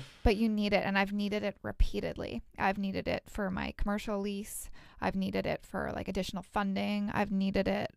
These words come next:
along the way so many times. If I didn't have that, like, I wouldn't have my business. So I think, and it is such actually a good thing to have, just to know that your business is solid. And it's so weird 'cause I had to read back through it 'cause I was just doing some stuff with it last week,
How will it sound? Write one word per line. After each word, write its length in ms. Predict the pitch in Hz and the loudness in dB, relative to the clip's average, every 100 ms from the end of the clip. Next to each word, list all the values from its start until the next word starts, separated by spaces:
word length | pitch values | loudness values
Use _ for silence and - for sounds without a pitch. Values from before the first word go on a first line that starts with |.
| _ _ - - | _ _ -8 2
along 360 | 208 202 202 | 4 6 4
the 80 | 196 | 2
way 160 | 196 196 | 0 -2
so 160 | 202 | -2
many 120 | 196 190 | -2 0
times. 220 | - 185 | 0 -2
If 100 | 190 | -2
I 100 | 202 | -2
didn't 280 | 202 208 208 | 2 2 2
have 380 | 220 214 220 - | 0 0 0 0
that, 300 | 65 - - | 0 0 0
like, 160 | 196 | 2
I 80 | 208 | 2
wouldn't 320 | 196 226 226 | 4 2 2
have 240 | 214 220 220 | -2 -2 -2
my 120 | 208 | -4
business. 520 | 226 240 - 214 - - - - | -4 -4 -6 -6 -10 -14 -16 -20
So 300 | - - 220 | -6 4 6
I 160 | 208 220 | 6 2
think, 260 | 233 226 - | 0 -2 0
and 80 | 220 | 0
it 100 | - | 2
is 140 | 247 | 2
such 260 | - 247 - | 2 0 0
actually 380 | 247 - 277 262 | -2 -2 -4 -4
a 80 | 214 | -4
good 280 | - 190 - | -4 -6 -4
thing 420 | 185 - - 220 | -4 -4 -4 -6
to 100 | - | -6
have, 500 | 208 - - - - | -4 -2 -2 -2 -6
just 380 | - 233 - - - - - _ - - | -10 -10 -10 -12 -14 -16 -20 _ -18 -4
to 120 | 240 | 0
know 300 | 220 208 202 | 2 6 6
that 140 | 233 226 | 4 0
your 80 | |
business 400 | 214 185 196 196 | 0 0 -2 -8
is 80 | - | -8
solid. 560 | - - - - - - - - - - | -6 -2 0 0 -2 -4 -10 -16 -20 -2
And 140 | 220 | 2
it's 160 | 208 - | 2 2
so 200 | 254 226 | 6 6
weird 480 | 214 190 170 - - | 6 4 2 0 -4
'cause 160 | 220 208 | -2 0
I 60 | |
had 160 | 208 214 | 2 4
to 80 | 220 | 4
read 220 | 196 196 | 4 2
back 260 | 196 196 - | 2 0 0
through 140 | 175 | -2
it 80 | - | -2
'cause 100 | - | -2
I 40 | |
was 120 | 185 208 | -4 -4
just 140 | - | -6
doing 200 | 180 180 | -4 -4
some 160 | - 196 | -6 -6
stuff 280 | - - | -4 -4
with 140 | 196 - | -4 -6
it 80 | - | -4
last 240 | - - | -6 -4
week, 240 | - - | -4 -4